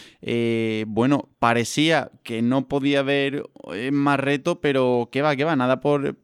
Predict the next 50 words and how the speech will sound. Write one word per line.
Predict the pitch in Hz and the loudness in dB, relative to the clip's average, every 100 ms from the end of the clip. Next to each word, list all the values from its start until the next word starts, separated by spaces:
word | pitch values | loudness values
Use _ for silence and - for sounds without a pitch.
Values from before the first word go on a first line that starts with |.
| - | -6
mm, | 151 147 139 | -2 0 2
nada | 135 143 | 2 2
que | |
se | 147 151 | -2 -2
le | |
parezca, | 151 175 - 139 | 0 -2 -2 -4
¿no? | 175 - - - | -4 -8 -18 -8
Eh, | 120 110 | -8 0
qué | 139 | 4
bonito | 139 147 147 | 6 4 4
afrontar | 151 147 147 143 | 2 2 2 0
también | 143 147 147 | 2 2 4
el | 151 | 4
desafío, | 147 151 - 151 156 | 2 0 0 0 2
pues, | 160 139 | 2 2
de | 123 | 4
ahora | 123 139 139 | 4 4 4
en | |
un | 131 135 139 | 4 4 4
grupo | 135 147 143 | 2 2 2
décimo, | 139 156 147 117 104 | 2 2 2 0 0
que | 104 | -4
es | 107 | -4
prácticamente | 135 - 123 127 127 135 | -6 -4 -2 -2 0 0
infernal. | 127 143 127 135 170 165 | 0 0 2 0 0 -2
Nosotros | 127 120 127 | -2 -2 0
hemos | 127 | 0
hablado | 127 120 120 | 0 -2 -4
mucho | 127 127 135 131 - - - _ | -6 -6 -6 -6 -10 -20 -20 _
de | - 139 135 143 | -4 0 4 4
él | 139 | 4
a | |
lo | 135 | 4
largo | 135 139 | 2 2
del | 139 | 2
año, | 135 147 170 - | 2 0 -2 -4
pues | 131 123 117 | -2 -2 0
ahora, | 113 117 135 139 - 104 | 0 2 2 0 -4 -6
eh, | 117 123 | -4 0
pelear | 139 127 120 127 | 0 2 2 2
por | - 139 | 2 2
mantener | 135 131 131 127 | 2 2 0 0
la | 127 | 0
categoría | 131 139 135 139 | 0 2 2 2
y | |
por | 151 139 | 2 2
asentar | 127 117 120 | 0 0 0
al | 120 | 0
equipo, | 113 143 101 | 0 -2 -2
¿no? | 135 | -4